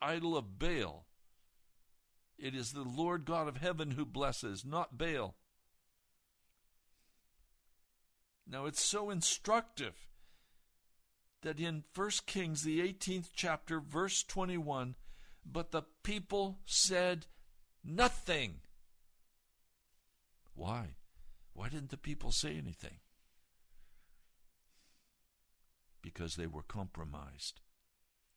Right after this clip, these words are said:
Why did the people of America not say anything when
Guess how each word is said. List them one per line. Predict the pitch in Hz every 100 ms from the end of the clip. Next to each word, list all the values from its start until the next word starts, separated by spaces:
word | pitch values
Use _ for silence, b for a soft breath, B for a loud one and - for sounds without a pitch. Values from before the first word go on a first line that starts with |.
| _ _ _ _ _ _ _ _ _ _ b b
Why | 82 95
did | 101 90
the |
people | 92 110 - -
of | 104 95
America | 90 98 104 101 73
not | 82 -
say | - - 104 101
anything | 82 80 - 76 73 73
when | 82